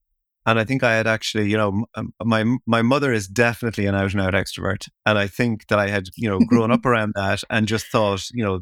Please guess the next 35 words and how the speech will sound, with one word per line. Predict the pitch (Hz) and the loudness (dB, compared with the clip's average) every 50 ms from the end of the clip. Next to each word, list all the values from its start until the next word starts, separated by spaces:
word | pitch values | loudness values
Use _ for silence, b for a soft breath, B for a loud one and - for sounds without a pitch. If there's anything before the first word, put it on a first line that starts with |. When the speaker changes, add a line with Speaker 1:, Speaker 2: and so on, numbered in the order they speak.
| - | 0
Speaker 1:
that's | - 110 107 104 - | 0 0 0 0 -2
how | - 113 101 | -2 0 0
you | 101 101 101 95 92 - _ _ | 0 -2 -2 -4 -8 -12 _ _
should | - - - 147 151 147 - | -8 -2 0 0 0 0 -2
be. | _ 101 92 98 110 117 b b b b b b b b b _ _ _ _ | _ -4 -2 -2 -4 -6 b b b b b b b b b _ _ _ _
And | - 113 110 - | 2 2 2 2
so | - 120 | 2 2
I | 117 123 | 2 2
was | 123 113 98 | 2 0 -4
pushing | - - - 131 131 - - 143 127 120 | -10 -4 -2 -2 0 0 0 0 0 0
myself, | 110 107 - 165 151 156 151 143 | 0 0 2 2 2 4 2 2
Speaker 2:
Yeah. | 135 131 127 120 _ _ | -2 -6 -10 -14 _ _
Speaker 1:
you | - 110 | -2 0
know, | 104 98 95 90 - _ _ _ | 0 0 -2 -4 -10 _ _ _
to, | - 131 107 - _ _ | -4 -4 -4 -4 _ _
to | - - | -8 -2
the | 107 113 - 113 | -2 -2 0 0
absolute | 117 127 - - - 170 151 151 131 | -2 -2 -2 -4 -2 -2 -2 0 0
limits | 131 135 135 143 147 135 117 - - | 0 0 0 0 0 -2 -2 -2 -4
of | 120 104 | -2 0
my | 107 107 | 0 0
extrovertism. | 107 110 113 - - - 110 104 104 92 - 110 95 101 95 98 | 2 2 0 -2 -6 -6 -4 -4 -2 0 0 -2 0 0 0 0
And | 101 120 | 2 0
actually, | 127 123 - - 117 107 | 0 0 -2 -2 0 0
I've | 98 95 90 | 0 0 -2
discovered | - 98 90 - 117 113 98 104 92 | -6 -10 -2 0 0 0 0 -2 -2
that, | 92 98 92 87 _ | 0 -2 -4 -2 _
yes, | 110 113 110 107 98 - - - - _ _ _ _ _ _ _ _ _ | 0 2 2 2 0 -4 -12 -14 -16 _ _ _ _ _ _ _ _ _
much | 113 123 131 - - | 0 0 0 0 0
more | 135 120 | 0 2
extroverted | 120 117 - - - 117 113 104 - 104 | 2 0 -2 -2 -2 -2 -2 -2 -2 -6
than | 101 101 | -4 -2
Marcy, | 101 104 104 101 - 117 120 | 0 0 -2 -2 -2 -4 -4
but | - - 113 104 | -2 -2 -4 -4
still, | - - - - 156 156 151 120 104 113 135 143 | -4 -12 -4 0 2 2 2 2 0 -4 -6 -8